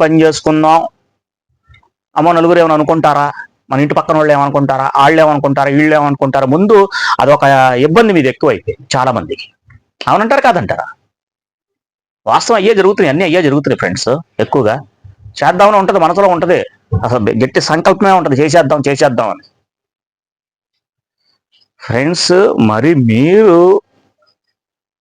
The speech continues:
భయపడకుండా, కష్టపడి, ఒక ప్లాన్‌తో చక్కగా మీరు ఏం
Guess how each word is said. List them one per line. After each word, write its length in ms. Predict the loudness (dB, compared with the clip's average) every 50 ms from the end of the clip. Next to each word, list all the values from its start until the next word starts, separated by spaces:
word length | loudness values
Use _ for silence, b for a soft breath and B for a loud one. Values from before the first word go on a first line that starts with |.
| _ _ _ _
భయపడకుండా, 880 | -4 -2 0 2 0 2 2 0 0 0 0 -2 -4 -4 -4 -4 -4 -4 -6 -6 -10 -14 _ -10 -8
కష్టపడి, 680 | -8 -10 -10 _ -2 -2 0 0 -2 -4 -2 -2 -4 -4 -8 -12 _ _ _ _ _ _ _ _ _ _ _ _ _ _ _ _ _ _ _ _ _ _ _ _ -8
ఒక 120 | -6 -4 -4 -2 -2
ప్లాన్‌తో 520 | -2 0 0 0 0 0 0 0 -2 -4 -4 -6 -10 _ _ -10
చక్కగా 480 | -10 -10 -12 _ _ 0 0 2 0 -2 -4 -6 -14 -20 _ _ _ _ _ _ _ _ _ _ _ _ _ _ _ _ _ _ _ _ _ _ _ _ _ _ _ _ _ _ -4 0 0 2 2
మీరు 280 | 2 2 2 2 2 2 2 2 0
ఏం 120 | 0